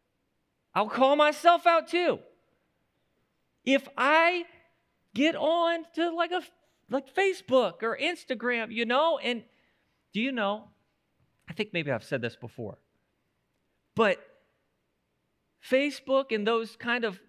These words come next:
you know, social media programs used to stop and make you load the next page. But they did studies and found that if your brain has a stopping point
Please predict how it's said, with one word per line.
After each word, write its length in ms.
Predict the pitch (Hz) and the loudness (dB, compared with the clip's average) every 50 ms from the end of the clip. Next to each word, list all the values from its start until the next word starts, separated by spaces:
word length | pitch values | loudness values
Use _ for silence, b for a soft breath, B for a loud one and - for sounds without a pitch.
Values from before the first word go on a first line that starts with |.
| _ _ - 147 - 127 | _ _ -18 -18 -14 -8
you 120 | 185 220 | -8 -4
know, 120 | 202 196 180 | -4 -4 -4
social 400 | - - 233 226 226 - 226 208 | -4 -4 -4 -4 -4 -4 -6 -6
media 260 | 214 226 233 226 208 | -6 -4 -4 -4 -6
programs 600 | 214 - 214 208 196 170 190 185 185 175 151 160 | -4 -2 -2 -2 -2 -2 -4 -4 -4 -6 -6 -4
used 320 | 202 262 311 285 - - | -2 -2 -2 -2 -4 -4
to 120 | - 240 185 | -4 -4 -4
stop 720 | - - - - - - 254 247 233 190 151 135 - - | -4 -10 -12 -10 -4 -2 0 0 0 0 -4 -6 -6 -6
and 280 | 147 170 175 180 185 190 | -4 -4 -4 -4 -4 -4
make 280 | 202 214 233 220 - | -4 -4 -4 -6 -8
you 200 | 214 214 196 175 | -8 -6 -6 -6
load 500 | 160 151 160 160 190 196 214 220 226 185 | -6 -6 -4 -2 0 0 0 0 -2 -4
the 80 | 196 190 | -6 -4
next 320 | 190 185 170 - - - | -4 -4 -4 -6 -12 -14
page. 560 | - 214 220 202 147 87 _ - - - _ _ _ _ _ _ _ _ _ _ _ _ _ _ _ _ _ _ _ _ _ _ _ _ _ _ _ _ _ _ _ _ _ _ _ _ _ _ _ _ _ _ _ _ _ _ _ _ _ _ _ _ _ _ - | -8 -6 -4 -4 -6 -8 _ -20 -20 -20 _ _ _ _ _ _ _ _ _ _ _ _ _ _ _ _ _ _ _ _ _ _ _ _ _ _ _ _ _ _ _ _ _ _ _ _ _ _ _ _ _ _ _ _ _ _ _ _ _ _ _ _ _ _ -10
But 320 | - 143 214 226 208 - - - - - | -2 2 4 4 4 2 -4 -12 -12 -4
they 340 | 156 170 247 233 226 220 | 2 4 4 4 4 0
did 380 | 196 170 180 262 294 311 247 226 | -2 0 0 2 2 2 -2 -4
studies 1040 | - - - - - - 311 302 294 285 233 202 170 160 165 190 202 - - - - _ _ _ _ _ _ _ _ _ _ _ _ _ _ _ _ _ _ _ _ _ - | -14 -14 -14 -6 2 4 6 6 6 6 4 2 -2 -2 -4 -6 -8 -10 -18 -20 -20 _ _ _ _ _ _ _ _ _ _ _ _ _ _ _ _ _ _ _ _ _ 0
and 180 | 208 226 226 170 | 0 0 0 0
found 560 | - - 277 277 277 294 294 285 262 240 190 | 0 2 4 4 6 6 4 4 2 0 0
that 180 | 233 220 214 - | 0 0 0 2
if 200 | 240 247 247 208 | 2 2 2 0
your 180 | 208 226 214 | -2 -2 -2
brain 1000 | 190 160 143 147 196 233 262 285 311 330 339 330 302 233 190 175 170 175 185 185 b b b b b | -2 -2 -6 -6 -2 0 2 4 6 6 6 6 4 4 2 -2 -4 -6 -8 -10 b b b b b
has 420 | - 233 254 254 262 269 254 - 196 | 0 2 4 4 4 2 0 0 0
a 80 | 208 | 0
stopping 720 | 190 - - - - - 269 311 349 349 - 320 302 277 240 | 0 -2 -10 -10 -2 0 2 4 4 2 2 0 -2 -2 -2
point 600 | - - 208 190 180 165 160 165 202 - _ - | -4 -2 -2 0 0 0 0 -2 -6 -8 _ -20